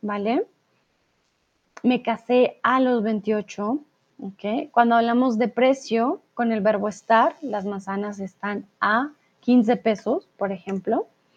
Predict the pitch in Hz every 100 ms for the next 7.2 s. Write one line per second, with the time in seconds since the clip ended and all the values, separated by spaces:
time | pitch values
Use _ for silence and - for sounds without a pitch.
0 | _ - - _ _ _ - 220 220 214
1 | 196 262 240 285 294 294 294 262 247 262
2 | 254 269 320 302 302 269 269 302 285 262
3 | 240 226 254 254 240 226 - 269 392 -
4 | 240 240 247 277 262 262 - 220 220 226
5 | 226 233 269 233 233 440 _ _ _ _
6 | _ _ _ 269 277 277 262 285 285 262
7 | 294